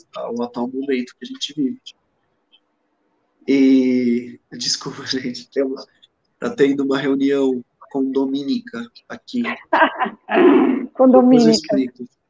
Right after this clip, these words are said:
Speaker 1: tá? Mas não é pra, ninguém tá furando quarentena, é um mo-, são motivos maiores.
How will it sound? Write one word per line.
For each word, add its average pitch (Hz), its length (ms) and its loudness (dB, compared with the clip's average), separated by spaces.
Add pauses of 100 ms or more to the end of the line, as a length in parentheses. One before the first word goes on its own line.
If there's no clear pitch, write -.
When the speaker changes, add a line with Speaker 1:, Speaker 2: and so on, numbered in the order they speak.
(180)
Speaker 1:
tá? 139 220 0
Mas 131 260 -2
não - 100 6
é 127 200 2 (100)
pra, 123 440 -4 (300)
ninguém 135 320 -4
tá 160 100 -6
furando 139 320 -4
quarentena, 123 580 -8
é 120 40 -4
um 123 80 -6
mo-, 127 220 -10
são 131 260 -10
motivos 127 400 -8
maiores. 127 680 -6